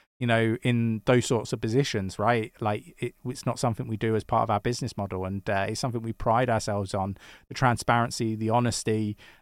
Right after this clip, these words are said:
Um, you know, we're very upfront with everything that we're doing and the reasoning why we're doing it. Jump in the Discord, ask us, learn more. Um, you know, I encourage people to ask the community what their thoughts and opinions are,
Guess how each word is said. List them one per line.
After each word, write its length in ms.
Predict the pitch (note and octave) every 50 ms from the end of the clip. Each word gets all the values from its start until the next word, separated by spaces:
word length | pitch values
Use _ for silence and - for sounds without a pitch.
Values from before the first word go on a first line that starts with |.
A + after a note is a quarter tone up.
| _ -
Um, 540 | A2 G#2 G2+ G#2 G#2 G2+ G#2 G2+ G2 F#2+ - C#3
you 100 | A#2 A2
know, 80 | G#2
we're 140 | G2+ G#2 G#2
very 240 | G2+ B2 A#2+ A#2 A2+
upfront 420 | A2 G#2+ - - A#2 A2 A#2 A2+
with 220 | A2 G#2+ G#2 G2 - -
everything 340 | C3 A#2 A2+ G2+ - A#2 A2
that 100 | A2+ G#2+
we're 120 | G#2+ G2+
doing 420 | - - A#2+ A2+ A2 G#2+ G#2+ G#2
and 300 | G#2 G2+ G2+ G2+ G2 G2 - - - A2
the 120 | - A2+ G#2+
reasoning 400 | A2+ A2+ A2+ G2+ - A#2 G#2+ G#2
why 160 | G#2 G#2 G#2
we're 160 | G2+ G2+ G2
doing 320 | - C3+ C3 C3 A#2+ A2+ G#2
it. 180 | G#2 G#2 - - - - - - -
Jump 200 | - C3+ B2+ A#2
in 60 | B2+
the 80 | A2+ A2
Discord, 480 | G2+ A#2 A2+ - - - A2 G#2 G#2 G#2+
ask 320 | G#2+ A2 A2 G#2+ - -
us, 160 | G#2+ G#2 G2
learn 220 | - G2+ G#2+ A2 A2
more. 340 | G#2+ G#2+ G#2 G#2+ G#2 G2 - - - - - _ _
Um, 380 | G#2+ G#2 G2+ G2 G2 F#2+ G2 F#2+ -
you 80 | A#2+ G#2+
know, 60 | G#2
I 40 | G#2
encourage 500 | G#2+ A2 A2+ - - A#2+ A#2+ A#2 - -
people 340 | - A2 A2 - - A2 G#2+
to 160 | - - -
ask 300 | B2 A#2 A2 - - -
the 40 | -
community 440 | - B2 B2 C3+ C3+ B2+ A2 A2 A#2
what 180 | A2+ A#2 A#2+ -
their 140 | C#3 D3+
thoughts 320 | C#3 - C3 C3 C3 - C#3
and 80 | B2+
opinions 400 | A2+ - C3+ B2 B2 B2 B2 -
are, 280 | C3+ B2 B2 B2 A#2+